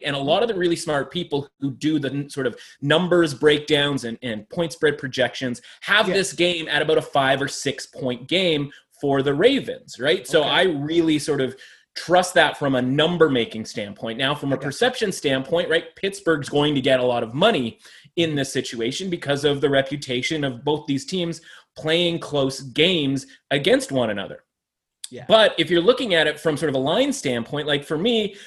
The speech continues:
Speaker 1: I think if this was a Tennessee-Baltimore game on a neutral field, like, that number has to be three, right? It's gonna be Baltimore minus three,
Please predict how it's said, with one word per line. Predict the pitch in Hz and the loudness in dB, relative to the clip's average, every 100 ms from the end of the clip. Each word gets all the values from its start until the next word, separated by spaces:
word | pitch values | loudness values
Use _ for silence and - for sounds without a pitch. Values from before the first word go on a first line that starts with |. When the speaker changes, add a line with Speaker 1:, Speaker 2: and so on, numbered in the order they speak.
| - - | -18 0
Speaker 1:
I | 143 | 0
think | 175 175 - _ - | 2 -2 -6 _ 0
if | 147 151 | 0 4
this | 151 - - 139 | 2 2 -10 -2
was | 139 127 | -2 -2
a | |
Tennessee-Baltimore | 139 175 170 156 151 120 147 170 180 165 139 | -2 0 0 0 -6 -2 2 2 2 0 0
game | 123 131 131 | 0 0 0
on | |
a | 123 | 0
neutral | 127 135 123 | -2 -2 -4
field, | 233 247 | 2 2
like, | 151 | 4
that | 247 208 | 0 0
number | 190 170 | 2 2
has | - 147 143 | 2 0 0
to | 147 | -6
be | 131 139 | -4 -4
three, | 131 - 156 160 131 69 | -6 -6 -4 -2 -4 -4
right? | 135 156 | -2 -2
It's | 147 | -4
gonna | 180 190 | -8 -4
be | 175 | -4
Baltimore | 151 147 151 151 139 | 0 0 0 -2 -2
minus | 135 127 123 - - | 0 -2 -4 -8 -8
three, | 151 147 135 131 | 0 2 2 -2